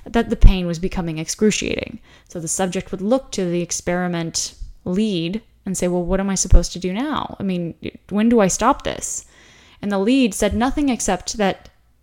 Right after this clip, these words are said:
something like, "The ex-, the rules of the experiment say that you need to continue." And that was enough for many students or subjects to continue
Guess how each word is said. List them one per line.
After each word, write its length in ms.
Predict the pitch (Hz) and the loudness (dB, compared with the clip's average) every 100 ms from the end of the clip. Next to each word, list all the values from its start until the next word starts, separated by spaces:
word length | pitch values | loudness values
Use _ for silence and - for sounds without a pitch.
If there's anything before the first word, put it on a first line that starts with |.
| _ _ | _ _
something 360 | - 262 262 254 | -8 -4 -2 -2
like, 260 | 220 202 - - - _ - | -4 -6 -12 -20 -20 _ -12
"The 80 | 196 | -6
ex-, 220 | 190 - | -4 -4
the 160 | - 196 | -4 -4
rules 240 | 190 269 | -4 -2
of 100 | 285 | -2
the 100 | 262 | 0
experiment 560 | 233 - 190 185 180 170 _ _ _ _ | 0 0 -2 0 -2 -8 _ _ _ _
say 560 | - 196 170 156 170 226 - | -6 -2 0 0 -4 -8 -10
that 160 | - - - | -12 -14 -14
you 180 | 175 185 | -6 -2
need 240 | 185 185 | -2 -2
to 80 | 175 | -6
continue." 500 | - 165 175 139 - _ _ _ _ _ - - - - _ _ _ _ | -8 -8 -8 -10 -14 _ _ _ _ _ -20 -20 -20 -20 _ _ _ _
And 120 | 185 | -4
that 140 | 214 294 | -2 0
was 160 | 320 | 0
enough 640 | 262 214 220 220 - - - | 0 2 2 0 -2 -12 -14
for 220 | - 214 | -6 0
many 500 | 202 202 214 247 202 | 2 2 2 2 0
students 640 | 175 - 214 175 - - | -2 -2 -4 -4 -6 -6
or 200 | - 165 - | -6 -10 -6
subjects 500 | 196 196 165 - - | -2 -2 -4 -4 -6
to 100 | 196 | -6
continue 600 | - 175 - 190 - - | -8 -8 -6 -6 -6 -12